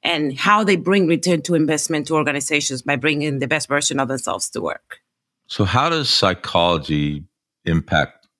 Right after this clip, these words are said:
Speaker 2: culture?
Speaker 1: Well, the measuring tools that we use into psychology, the behavioral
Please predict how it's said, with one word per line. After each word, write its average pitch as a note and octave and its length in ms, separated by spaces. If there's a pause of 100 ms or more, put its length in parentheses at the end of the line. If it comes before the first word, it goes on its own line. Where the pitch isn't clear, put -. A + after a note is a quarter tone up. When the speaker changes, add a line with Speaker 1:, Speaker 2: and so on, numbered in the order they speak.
(120)
Speaker 2:
culture? - 680 (360)
Speaker 1:
Well, A#3 420
the A3 140
measuring B3 500
tools G3 320
that F3 180
we D#3 120
use C#3+ 440
into F3+ 420
psychology, E3+ 760
the D3 120
behavioral D#3+ 760